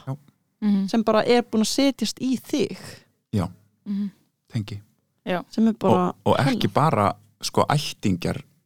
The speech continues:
Speaker 1: upp leggina, heldur líka bara, ég fer oft í bara hinsegin fólkið
Speaker 3: Já.
Speaker 2: Mhm.
Speaker 1: sem
Speaker 3: Já.
Speaker 1: ég stend á
Speaker 3: Mhm.
Speaker 1: öxlunum á, sko.
Speaker 3: Mhm.
Speaker 2: Mhm.
Speaker 1: Bara allar sögurnar sem eru ósagðar, allir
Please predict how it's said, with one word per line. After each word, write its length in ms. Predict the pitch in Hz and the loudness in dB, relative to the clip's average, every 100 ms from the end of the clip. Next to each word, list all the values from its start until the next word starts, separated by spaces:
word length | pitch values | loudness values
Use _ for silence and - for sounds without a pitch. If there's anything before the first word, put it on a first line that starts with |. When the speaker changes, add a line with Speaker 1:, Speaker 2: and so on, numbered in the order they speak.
| _ 98 | _ -10
Speaker 1:
upp 420 | 98 - _ _ _ _ _ _ | -10 -12 _ _ _ _ _ _
leggina, 400 | 104 101 - 92 92 | -4 -4 -2 -4 0
heldur 300 | 101 101 101 | -2 0 2
líka 360 | 113 147 104 | 2 0 -2
bara, 180 | 92 92 | 0 -2
ég 260 | - 104 131 | 0 2 2
fer 200 | - 101 | 0 -2
oft 220 | 95 - | -2 -4
í 200 | 98 90 - _ _ | -6 -6 -8 _ _
bara 140 | 87 | -6
hinsegin 420 | 90 120 - 80 80 | -2 -2 0 -4 -6
fólkið 360 | - - 69 - _ | -12 -14 -16 -18 _
Speaker 3:
Já. 280 | 262 262 233 | -8 -6 -6
Speaker 2:
Mhm. 180 | 202 196 | -2 0
Speaker 1:
sem 120 | 185 | 4
Speaker 3:
Já. 120 | 190 190 | 4 4
Speaker 1:
ég 60 | |
stend 300 | 180 107 104 | 4 0 0
á 120 | 92 82 | -2 0
Speaker 3:
Mhm. 280 | 202 196 190 | 4 6 6
Speaker 1:
öxlunum 480 | 196 - - - | 4 0 -4 -4
á, 80 | 147 - | -6 -2
sko. 100 | 202 | 2
Speaker 3:
Mhm. 240 | 196 196 190 | 4 4 4
Speaker 2:
Mhm. 180 | 180 - _ _ _ _ _ | 0 -12 _ _ _ _ _
Speaker 1:
Bara 180 | - 101 | -2 0
allar 320 | 87 113 - 113 | 0 -2 -2 -2
sögurnar 520 | - 117 113 104 101 | 2 2 2 2 0
sem 120 | 101 | 0
eru 100 | 101 | 0
ósagðar, 600 | - 107 - 95 90 95 - | 0 0 -2 -2 -2 -6 -8
allir 260 | 104 104 | -6 -6